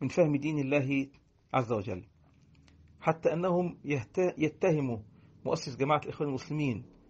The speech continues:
حضرة فضيلة الشيخ العلامة الشهيد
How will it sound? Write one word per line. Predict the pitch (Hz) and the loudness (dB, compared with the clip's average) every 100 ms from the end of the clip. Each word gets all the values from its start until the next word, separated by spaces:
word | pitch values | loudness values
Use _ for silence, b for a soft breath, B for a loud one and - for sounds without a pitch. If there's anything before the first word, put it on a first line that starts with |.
| - | -20
حضرة | - 156 139 | 4 6 6
فضيلة | - 143 147 139 | -2 -6 -4 -4
الشيخ | - 156 - 117 | -4 -8 -8 -4
العلامة | 123 135 175 123 101 - _ _ _ | -2 6 6 6 -2 -14 _ _ _
الشهيد | - - 131 151 180 - | -14 -8 -6 -4 -4 -6